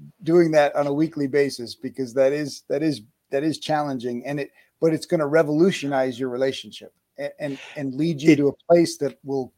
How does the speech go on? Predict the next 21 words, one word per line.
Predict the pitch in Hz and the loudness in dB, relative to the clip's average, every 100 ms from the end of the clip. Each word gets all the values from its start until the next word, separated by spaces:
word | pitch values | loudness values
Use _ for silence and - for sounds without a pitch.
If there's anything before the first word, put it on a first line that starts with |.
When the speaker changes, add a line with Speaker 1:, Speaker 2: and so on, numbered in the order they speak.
| _ _ | _ _
Speaker 1:
give | 151 139 | -6 -4
you | 147 | -6
great | 120 139 135 | -2 -2 -2
success. | - 113 - 117 95 - - _ _ _ _ _ _ - | -8 -12 -8 -8 -10 -16 -18 _ _ _ _ _ _ -2
Speaker 2:
It | 170 | 0
continues | 190 170 170 180 156 113 - | 0 0 0 -2 -2 -4 -8
to, | 90 85 | -12 -12
yeah, | 113 143 117 | -4 -2 -2
it | 95 113 | -6 -8
does. | 139 143 123 | -6 -6 -4
Speaker 1:
Mm-hmm. | 127 123 | -4 -6
Speaker 2:
And, | 127 - | -10 -4
and, | 151 151 151 - - - - _ _ - | -4 -4 -10 -14 -20 -20 -20 _ _ -6
and, | 165 156 160 160 | -4 -6 -8 -6
and | 170 | -4
that's | 220 214 | -4 -6
the | 180 | -8
thing. | - 170 131 | -6 -6 -2
If, | 120 117 143 | -4 -4 -10
if | 123 | -8
you | 139 143 139 135 | -4 -2 -2 -6